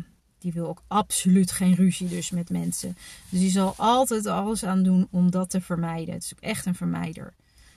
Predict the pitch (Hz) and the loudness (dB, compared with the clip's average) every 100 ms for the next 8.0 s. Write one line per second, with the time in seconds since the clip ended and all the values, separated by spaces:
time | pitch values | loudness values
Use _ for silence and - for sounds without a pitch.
0 | _ _ 175 165 160 160 165 175 _ _ | _ _ -8 -6 -6 -10 -10 -14 _ _
1 | - 160 156 165 170 175 170 175 170 180 | -12 -10 -8 -8 -6 -4 0 -2 0 -2
2 | 180 170 175 170 170 175 170 175 160 170 | -2 -2 -2 -4 -4 -6 -6 -4 -4 -2
3 | 185 196 - - 156 160 160 156 156 160 | -2 -2 -4 -8 -8 -8 -10 -10 -10 -4
4 | 175 185 175 180 180 175 185 214 180 170 | -2 0 0 0 -2 0 -2 0 -2 -2
5 | 165 170 214 - - - - 185 202 226 | -2 -6 -8 -14 -20 -20 -6 -2 0 2
6 | 214 208 196 196 196 202 190 - 185 185 | 2 2 2 2 2 0 -2 -2 0 2
7 | 180 196 175 175 175 175 180 170 170 | 0 2 2 4 2 2 0 0 0